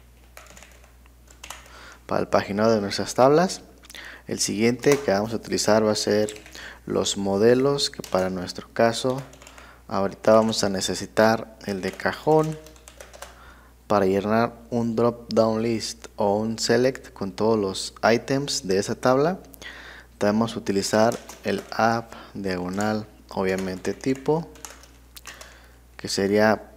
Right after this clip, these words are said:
al revés. <laughs> El de tipo es para llenar el, el select,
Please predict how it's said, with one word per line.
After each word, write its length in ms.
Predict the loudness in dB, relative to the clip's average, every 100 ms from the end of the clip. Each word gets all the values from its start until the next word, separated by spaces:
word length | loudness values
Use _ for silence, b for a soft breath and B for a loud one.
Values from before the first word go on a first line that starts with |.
| -20 -20 -20 -20 -2
al 200 | 2 2
revés. 500 | 4 4 4 2 -4 -4
<laughs> 80 | -2
El 200 | 0 0
de 120 | 0
tipo 280 | 0 -2 -2
es 80 |
para 200 | 2 4
llenar 320 | 4 2 0 0
el, 260 | -2 -8 -20 B -14
el 160 | -8
select, 460 | 2 4 4 0